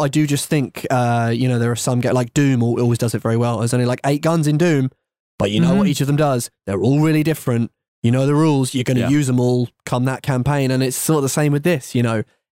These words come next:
Speaker 1: everything, nothing is wasted in, in Red Dead. It, like, it seems to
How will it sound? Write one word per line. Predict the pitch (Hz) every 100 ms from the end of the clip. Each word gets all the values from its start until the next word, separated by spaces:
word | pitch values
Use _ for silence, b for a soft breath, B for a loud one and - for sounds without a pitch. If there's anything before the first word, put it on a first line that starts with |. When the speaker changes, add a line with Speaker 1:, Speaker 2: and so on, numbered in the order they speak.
| 151
Speaker 1:
everything, | 165 160 165 160 - 160 151
nothing | 147 151 165 151
is | 139
wasted | 143 135 127 117 95 -
in, | 117 113 113
in | 117
Red | 117 107
Dead. | 104 92
It, | - 110 -
like, | 123 107 -
it |
seems | - 123 113
to | 127